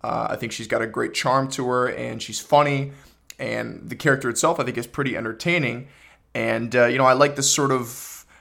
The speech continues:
potential World War Hulk scenario that's, that might be being teased with, with Bruce Banner and stuff like that.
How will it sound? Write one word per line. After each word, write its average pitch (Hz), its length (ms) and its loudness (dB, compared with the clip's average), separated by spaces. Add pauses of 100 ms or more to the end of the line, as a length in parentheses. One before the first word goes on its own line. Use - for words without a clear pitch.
potential 147 460 0
World 139 320 0
War 135 220 4
Hulk - 420 2
scenario 160 540 2
that's, 147 240 -2
that 143 160 2
might 143 240 0
be 151 80 -4
being 143 420 -4
teased 151 420 -2
with, 135 240 -6
with 123 200 -4
Bruce 139 220 0
Banner 139 360 0
and 139 100 -4
stuff 143 200 -6
like 139 140 -4
that. 143 360 2